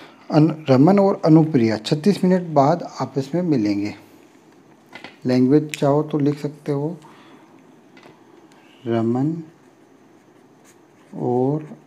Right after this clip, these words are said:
अनुप्रिया छत्तीस मिनट बाद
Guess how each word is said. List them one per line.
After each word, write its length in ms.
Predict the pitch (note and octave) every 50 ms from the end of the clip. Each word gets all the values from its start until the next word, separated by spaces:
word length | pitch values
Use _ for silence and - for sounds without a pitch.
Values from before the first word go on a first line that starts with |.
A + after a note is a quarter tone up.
| - -
अनुप्रिया 1080 | B2 B2 B2 C3 C3+ C3 C3+ - A2+ G#2+ G#2+ G#2 G#2 A2 A2 A#2 B2 C3+ D3 D#3+ - - - _ _ _ _ _ _ _ _ _ _ _ _ _ _ _ _ _ _ _ _ _ _ - - - _ _ _ _ _ _ _ _ _ _ _ _ _ _ _ _ _ _ _ - - - - _ _ _ _ _ _ _ _ - -
छत्तीस 800 | - C#3+ C3+ C3 - - - _ - - D#3+ E3+ F3 D#3+ - - -
मिनट 720 | C#3+ B2+ B2 A#2+ A#2+ A#2+ A#2+ B2 B2+ B2+ C3+ C#3+ D3+ D3 - - - - - - - - _ _ _ _ _ - - - - - - - _ _ - - - _ _ - _ _ _ _ -
बाद 600 | F#3+ C#3+ C3+ B2+ A#2+ A#2 A#2 A#2+ B2 C3 C#3+ C#3+